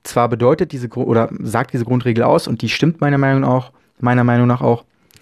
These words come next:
wenn du in der Vergangenheit schon mal Produkte gekauft hast, vielleicht auch hochpreisige Produkte, vielleicht so ab zweitausend Euro bis vielleicht sogar bis fünftausend Euro, du musst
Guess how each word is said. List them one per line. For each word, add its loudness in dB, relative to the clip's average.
wenn 2
du 2
in -2
der 2
Vergangenheit -2
schon -4
mal 0
Produkte 0
gekauft 0
hast, -16
vielleicht -2
auch -4
hochpreisige 0
Produkte, -6
vielleicht -2
so 0
ab -6
zweitausend -2
Euro 0
bis -10
vielleicht 2
sogar -4
bis -8
fünftausend -2
Euro, 2
du 2
musst 2